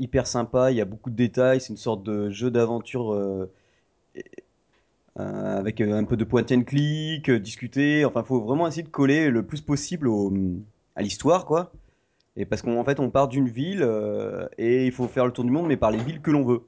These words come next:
en fonction de l'argent que l'on a. Parce que normalement, on est censé avoir de l'argent, euh, à l'infini, mais, euh,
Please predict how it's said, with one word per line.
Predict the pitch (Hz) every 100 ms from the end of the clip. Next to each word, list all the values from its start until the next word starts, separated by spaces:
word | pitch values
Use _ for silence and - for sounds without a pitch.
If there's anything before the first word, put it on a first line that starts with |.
| -
en | 107
fonction | 123 151 143
de | 117
l'argent | 127 127 147
que | 139
l'on | 131
a. | 123 123 - _ _ _ _
Parce |
que | - 98 104
normalement, | 107 123 135
on |
est |
censé | 113 110 117
avoir | 107 110 107
de |
l'argent, | 104 104 104 110 117 101
euh, | 98
à | 98
l'infini, | 101 101 104 143
mais, | 151 131 143
euh, | 107